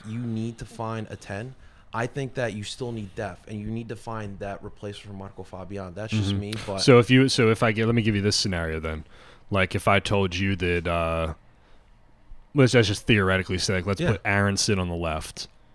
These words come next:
Speaker 2: Let's have Brujo play the six. You're gonna put Alejandro Bedoya on the right.
Speaker 1: Uh-huh.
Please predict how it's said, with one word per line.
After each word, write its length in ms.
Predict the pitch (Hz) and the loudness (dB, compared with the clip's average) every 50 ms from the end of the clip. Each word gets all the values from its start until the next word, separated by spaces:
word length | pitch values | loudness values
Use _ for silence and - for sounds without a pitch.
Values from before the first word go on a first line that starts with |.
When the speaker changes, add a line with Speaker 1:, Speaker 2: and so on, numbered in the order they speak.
| - _ - | -20 _ -4
Speaker 2:
Let's 160 | 101 104 - | -2 -2 2
have 200 | - 104 92 90 | 2 0 0 0
Brujo 440 | 82 95 104 110 104 98 104 98 92 | 0 2 4 4 6 6 4 2 2
play 220 | - - 107 90 | 0 -2 -2 -2
the 100 | 82 90 | -2 -4
six. 560 | - - - 87 78 78 - - - - - - - | -4 -4 -4 -4 -6 -6 -8 -8 -8 -10 -10 -8 -6
You're 60 | 98 | -4
gonna 100 | 98 90 | -2 -2
put 120 | 85 98 90 | 0 0 0
Alejandro 460 | 87 95 92 92 92 92 92 87 92 | 2 2 2 2 2 0 -2 -2 -4
Bedoya 380 | 87 87 82 90 90 87 87 85 | -6 -6 -4 -2 0 0 0 -2
on 100 | 82 82 | -2 -4
the 80 | 80 80 | -4 -4
right. 380 | 85 87 85 78 76 80 - - - - | -2 -2 -2 -2 -4 -6 -8 -12 -12 -12
Speaker 1:
Uh-huh. 300 | 113 107 107 101 95 | -8 -6 -6 -6 -6